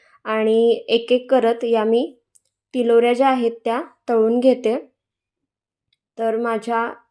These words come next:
थोड्याशाच तिलोऱ्या आहेत, त्यामुळे मी त्या पद्धतीने थोडंसं तेल घेऊन तळते. तुमच्या जर जास्त प्रमाणामध्ये असेल तर त्या पद्धतीने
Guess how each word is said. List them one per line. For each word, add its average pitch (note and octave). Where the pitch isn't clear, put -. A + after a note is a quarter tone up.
थोड्याशाच A#3+
तिलोऱ्या A#3
आहेत, A#3
त्यामुळे A3+
मी A#3
त्या A#3+
पद्धतीने A3+
थोडंसं A3+
तेल A3+
घेऊन A#3
तळते. A3
तुमच्या A3+
जर A3+
जास्त G#3+
प्रमाणामध्ये A3
असेल A#3+
तर G#3+
त्या A3
पद्धतीने A3+